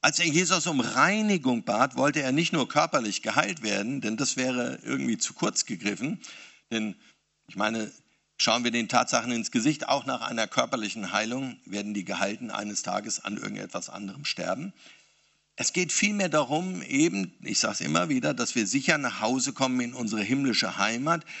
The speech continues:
und dass wir damit ganzheitlich geheilt werden, dass Gott uns an sein Vaterherz zieht. Eine Heilung muss immer auch in alle anderen Bereiche unseres Lebens hineinwirken, sonst wird sie keinen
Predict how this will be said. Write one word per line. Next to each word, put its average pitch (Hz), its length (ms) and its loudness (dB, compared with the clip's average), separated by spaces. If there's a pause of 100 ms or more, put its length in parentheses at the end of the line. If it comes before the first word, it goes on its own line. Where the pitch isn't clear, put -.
(120)
und 127 160 0
dass 147 180 2
wir 170 160 2
damit 160 520 -2
ganzheitlich 131 1000 2
geheilt 92 540 -2
werden, 82 360 -6 (300)
dass - 220 0
Gott 147 180 -8
uns 143 220 -4
an 139 240 -2
sein 120 260 2
Vaterherz 95 1040 -2
zieht. 85 300 -2
Eine 101 240 -2
Heilung 190 400 2 (280)
muss 156 220 6
immer 185 460 2
auch 143 160 2
in 147 120 2
alle 185 440 4
anderen 170 340 4
Bereiche 139 480 0
unseres 123 400 2
Lebens 120 380 0
hineinwirken, 117 720 0
sonst 123 320 0
wird 123 160 -2
sie - 80 -4
keinen 120 580 -2